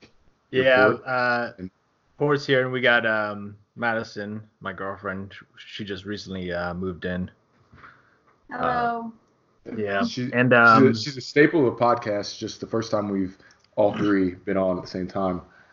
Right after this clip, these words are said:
Speaker 1: Yeah, this might be the, uh, this might be the trio right here. I don't know.
Speaker 2: True.
Speaker 1: We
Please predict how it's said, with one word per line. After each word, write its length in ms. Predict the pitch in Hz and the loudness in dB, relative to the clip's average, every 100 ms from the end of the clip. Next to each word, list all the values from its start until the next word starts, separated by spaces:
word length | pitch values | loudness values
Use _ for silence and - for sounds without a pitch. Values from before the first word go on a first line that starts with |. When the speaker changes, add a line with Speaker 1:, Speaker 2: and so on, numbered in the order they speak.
| - | -6
Speaker 1:
Yeah, 280 | 120 120 | 2 4
this 180 | 120 123 | 4 2
might 180 | 139 170 | 2 2
be 140 | - | 0
the, 300 | 110 98 92 | -6 -4 -6
uh, 280 | 90 90 95 - | -4 -6 -8 -10
this 140 | - 113 | -8 0
might 120 | 147 | 0
be 80 | 123 | 0
the 100 | 87 | -2
trio 360 | - 123 117 90 | -4 -2 0 0
right 180 | 85 | -4
here. 300 | - 90 92 - - | -6 -8 -8 -10 -12
I 60 | 95 | -8
don't 160 | 98 | -6
know. 100 | 98 | -4
Speaker 2:
True. 260 | 90 101 107 - _ | -4 -4 -6 -8 _
Speaker 1:
We 80 | - | -2